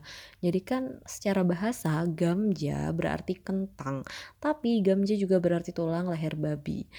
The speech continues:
Jadi buat muslim, hati-hati ya kalau pas main ke Korea, harus teliti lagi buat ngerti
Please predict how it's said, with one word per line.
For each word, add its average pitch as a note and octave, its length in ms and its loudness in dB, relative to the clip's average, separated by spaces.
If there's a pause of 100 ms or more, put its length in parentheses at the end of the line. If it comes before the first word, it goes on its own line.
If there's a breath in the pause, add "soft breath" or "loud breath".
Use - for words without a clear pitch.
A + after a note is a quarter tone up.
(200 loud breath)
Jadi F3 240 2
buat F#3 240 2
muslim, D#3+ 640 2
hati-hati E3 480 0
ya D3+ 160 0
kalau D3+ 240 -4
pas D3 160 -4
main C#3+ 160 -2
ke C#3+ 160 -6
Korea, B2 480 -4
harus D3+ 240 0
teliti D#3 320 0
lagi D#3 240 0
buat D#3+ 240 -4
ngerti D#3 400 -4